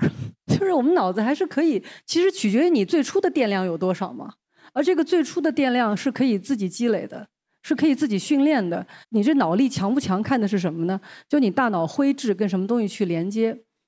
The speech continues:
那有研究表明，就是说，其实人到中年的时候，虽然你的灰质个数在下降，但是灰质更深层的有一层白质，它会达到巅峰。甚至有人说，其实认知的巅峰是在中年的时候。比如说，我们有的人说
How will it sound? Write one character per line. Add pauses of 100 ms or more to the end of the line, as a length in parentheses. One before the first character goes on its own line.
(140)
那
有
研
究
表
明，
就
是
说，
其
实
人
到
中
年
的
时
候，
虽
然
你
的
灰
质 (300)
个
数
在
下
降， (400)
但
是
灰
质
更
深
层
的
有
一
层
白
质， (200)
它
会
达
到
巅
峰。 (380)
甚
至
有
人
说，
其
实
认
知
的
巅
峰
是
在
中
年
的
时
候。 (480)
比
如
说，
我
们
有
的
人
说